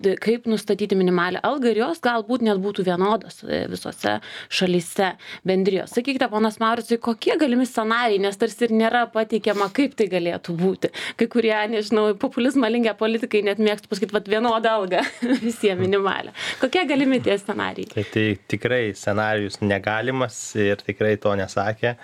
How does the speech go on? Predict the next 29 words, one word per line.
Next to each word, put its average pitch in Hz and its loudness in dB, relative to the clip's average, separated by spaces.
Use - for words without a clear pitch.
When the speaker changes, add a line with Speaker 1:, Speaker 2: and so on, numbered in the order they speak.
Speaker 2:
Europos - -4
komisija, 107 0
būtent 101 -2
to, 113 0
kad 104 -4
vienoda 104 0
minimali 92 -2
alga 90 0
bus 90 -6
visoje - -2
Europos 98 -2
Sąjungoje, 113 -2
tai - -6
to 107 0
tikrai 113 2
nebus 101 0
ir 101 2
apie 95 0
tai 110 0
net 107 0
kalbos 120 -2
nėra. 98 -2
E, 98 0
kas 123 -4
gi 123 -2
yra 110 0
siūloma? 147 2
Yra 104 0
siūloma, 131 0